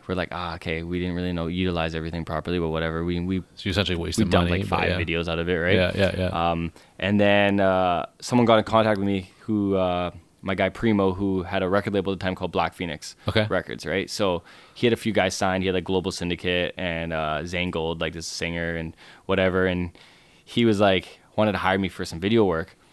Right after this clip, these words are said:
Speaker 1: And I was like, "All right, cool, blah, blah, blah." And he, he had some pretty ambitious ideas. He was about to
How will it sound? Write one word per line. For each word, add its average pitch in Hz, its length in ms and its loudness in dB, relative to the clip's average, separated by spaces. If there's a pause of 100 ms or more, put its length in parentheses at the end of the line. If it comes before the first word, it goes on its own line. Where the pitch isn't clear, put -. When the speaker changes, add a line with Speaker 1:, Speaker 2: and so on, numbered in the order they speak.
(340)
Speaker 1:
And 95 160 0
I 92 80 4
was 95 120 2
like, 95 200 0
"All - 60 4
right, 113 140 4
cool, 113 300 4
blah, 101 120 0
blah, 95 100 -2
blah." 117 160 6
And 113 100 6
he, 127 160 6
he 127 120 4
had 143 140 6
some 101 260 -2
pretty 120 220 2
ambitious 98 380 0
ideas. 92 380 2
He 101 60 0
was 104 100 2
about 101 400 2
to 101 140 2